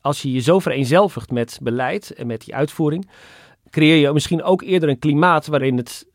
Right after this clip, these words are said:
want dat is eigenlijk je unique selling point, eh, wa-, waarin het wantrouwen ook sneller gevoed wordt. Dus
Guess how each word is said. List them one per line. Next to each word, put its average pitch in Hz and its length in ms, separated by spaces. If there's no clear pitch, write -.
want 120 120
dat 131 100
is 127 60
eigenlijk 123 300
je 127 60
unique 127 200
selling 160 260
point, 127 320
eh, 120 260
wa-, 135 240
waarin 139 280
het 120 100
wantrouwen 143 400
ook - 60
sneller 135 360
gevoed - 440
wordt. - 240
Dus 147 320